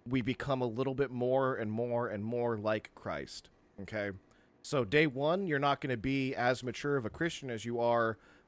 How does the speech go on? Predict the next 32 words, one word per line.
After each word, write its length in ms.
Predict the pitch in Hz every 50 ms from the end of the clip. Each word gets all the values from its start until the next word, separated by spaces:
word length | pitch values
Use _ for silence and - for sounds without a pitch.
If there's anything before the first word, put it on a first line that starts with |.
| _ _ -
the, 340 | 107 113 120 117 110 101 101 107
the 260 | 104 117 113 107 104
day 220 | 95 90 123 123
that 100 | 117 107
you 140 | 95 95 101
die. 340 | 95 104 95 78 57 50 50 - _ _ _ _ _ _ _ _ _ _
So 520 | - - 143 135 123 117 113 110 107 - - _ _ - _ _ _ _ _ _ _ _
through 320 | - - - 156 180 185 170
that 280 | 156 160 185 190 -
process, 580 | - - 156 131 127 120 - - 131 127 117 -
you 140 | 123 127 139
are 120 | 135 131
going 440 | 127 113 131 131 139 143 143 143 131
to 260 | - - 135 127 120
start 560 | 107 - - - 139 135 131 127 123 123 - - - _ _
shedding 460 | - - - - 147 139 131 127 123 113
off 400 | - 113 139 151 147 139 131 - -
the 120 | 120 120
sinful 760 | - - - 143 139 139 131 - - 135 127 120 117 113 104 - _ _ _ _ _
desires, 640 | - 117 101 120 127 131 139 143 147 151 151 147 -
the 60 | -
sinful 360 | 107 - 135 127 113 - 107 101
nature 460 | 104 107 123 135 139 - - 156 147
that 120 | 139 143
you 100 | 135 139
have, 520 | 127 120 131 127 131 131 131 131 131 127 - _ _ - - _ _ _ _
and, 280 | - 120 120 120 117 110 -
and 120 | - 135 127
you're 100 | 131 127
going 260 | 117 131 143 143 135
to 120 | - - 131
start 300 | - - 147 127 -